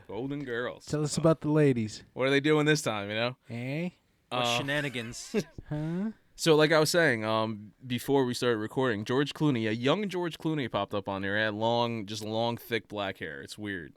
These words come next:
Speaker 1: It's weird seeing George Clooney like that.
Speaker 2: Right.
Speaker 1: And he got shot. He got shot by the end of the episode. <laughs>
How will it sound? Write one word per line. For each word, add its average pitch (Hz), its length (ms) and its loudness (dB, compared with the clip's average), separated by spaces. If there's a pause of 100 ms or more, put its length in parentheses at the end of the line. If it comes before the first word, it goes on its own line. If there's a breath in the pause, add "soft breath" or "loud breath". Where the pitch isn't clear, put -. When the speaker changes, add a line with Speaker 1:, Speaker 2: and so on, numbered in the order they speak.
(120)
Speaker 1:
It's - 200 -16
weird 87 320 -10
seeing 76 180 -14
George 78 240 -16
Clooney 85 240 -12
like 76 160 -12
that. 71 240 -14 (340 loud breath)
Speaker 2:
Right. 127 200 -12
Speaker 1:
And 123 100 -2
he 151 60 2
got 202 200 4
shot. - 360 0 (160)
He 135 100 -4
got 165 220 2
shot - 320 0
by 117 120 2
the 113 120 2
end 131 120 2
of 127 60 -2
the 127 140 0
episode. 147 360 -4
<laughs> - 80 -10